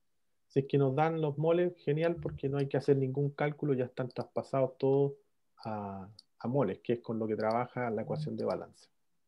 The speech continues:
Seguido de eso, ahí sí ya seguimos la pauta de lo que estaba previsto anteriormente. Pasamos a la etapa del cálculo del reactivo limitante en la medida que sea posible.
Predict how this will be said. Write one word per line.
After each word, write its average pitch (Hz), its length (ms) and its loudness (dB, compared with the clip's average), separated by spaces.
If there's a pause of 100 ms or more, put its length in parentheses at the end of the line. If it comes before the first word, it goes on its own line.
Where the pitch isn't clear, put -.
(1040)
Seguido 180 420 8
de 180 140 8
eso, 190 420 2 (460)
ahí 139 180 6
sí 160 240 0
ya 156 160 6
seguimos 147 720 0
la 123 140 4
pauta 147 380 2
de 139 100 4
lo 131 100 2
que 131 100 0
estaba 131 340 0
previsto 131 440 -2
anteriormente. 143 720 -4
Pasamos 139 640 -2
a 120 60 2
la 117 80 4
etapa 131 360 4
del 123 260 2 (320)
cálculo 160 540 4
del 143 100 2
reactivo 123 480 0
limitante 123 580 0
en 139 80 0
la 120 80 -2
medida 120 240 0
que 117 100 -2
sea 117 220 0
posible. 107 640 -4